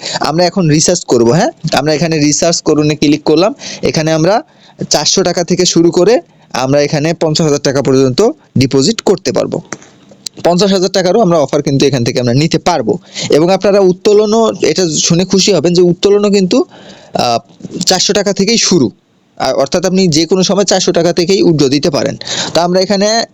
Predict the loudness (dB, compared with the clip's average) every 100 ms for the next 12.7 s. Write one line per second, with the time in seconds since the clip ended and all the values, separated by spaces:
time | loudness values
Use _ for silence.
0 | _ -6 -4 0 0 0 -4 -10 -20 -14
1 | -6 -2 0 0 0 0 0 -2 0 2
2 | 0 0 -2 -2 0 0 0 2 2 0
3 | 0 0 0 2 2 2 0 0 2 2
4 | 2 2 0 -2 -14 -14 -6 -2 0 0
5 | -2 0 0 2 0 2 2 2 0 -4
6 | _ _ -18 _ _ -20 -20 _ _ _
7 | _ _ _ -20 -8 -6 -2 -2 0 0
8 | 0 -2 -4 -8 -12 -14 -20 -20 -20 -16
9 | -6 -2 0 0 -2 -2 -2 -2 -2 -2
10 | -2 -2 0 0 0 0 0 -2 -6 -16
11 | -10 -2 0 2 2 2 2 0 2 2
12 | 0 2 2 2 2 0